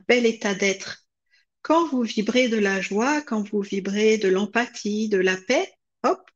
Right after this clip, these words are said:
eh bien, c'est une vibration qui va se dégager de vous. Donc ensuite, par la loi de la résonance, vous allez attirer à vous des circonstances qui vont être basées sur la même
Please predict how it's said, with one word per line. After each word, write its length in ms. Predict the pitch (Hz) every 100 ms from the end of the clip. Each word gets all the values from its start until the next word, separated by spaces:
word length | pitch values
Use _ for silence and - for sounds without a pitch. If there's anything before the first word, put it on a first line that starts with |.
| _ _ _ _ _ -
eh 100 | 202
bien, 220 | 208 285
c'est 280 | 311 - 240
une 60 | 214
vibration 480 | 202 208 208 294
qui 120 | 330 220
va 140 | 202
se 160 | - 196
dégager 480 | 214 214 214 214
de 120 | 196 190
vous. 200 | 190 - _ _ _ _ _ _ _ _ -
Donc 200 | 254 302
ensuite, 460 | 202 - 302 453 -
par 140 | 214
la 100 | 180
loi 160 | 208 247
de 40 |
la 80 | 220
résonance, 680 | 208 202 202 175 277 370 -
vous 80 | 208
allez 340 | 196 247 226
attirer 560 | - 190 - 196 254 254
à 140 | 180
vous 340 | 170 196 381 - _ _ _ _ _ _ _ _
des 160 | 208 302
circonstances 840 | - 262 - 214 - - 311 427
qui 120 | - 202
vont 140 | 202
être 180 | 190 185
basées 420 | 208 202 285 392
sur 440 | - - 262 339 320 - - _ _ _ _
la 140 | 202 202
même 220 | 277